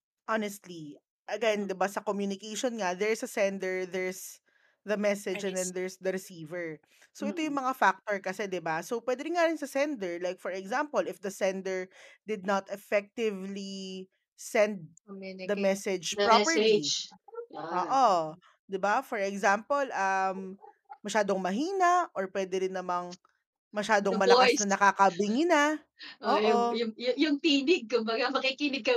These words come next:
Speaker 2: nga naman ba sa, ah, sa
Speaker 1: Yes.
Speaker 2: sasabihin. Ah, ano sabihin?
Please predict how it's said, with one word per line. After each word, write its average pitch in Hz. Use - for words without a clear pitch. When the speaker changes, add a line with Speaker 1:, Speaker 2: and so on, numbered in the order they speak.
Speaker 2:
nga 220
naman 214
ba 214
sa, 208
ah, 190
sa 185
Speaker 1:
Yes. 214
Speaker 2:
sasabihin. 196
Ah, 254
ano 247
sabihin? 262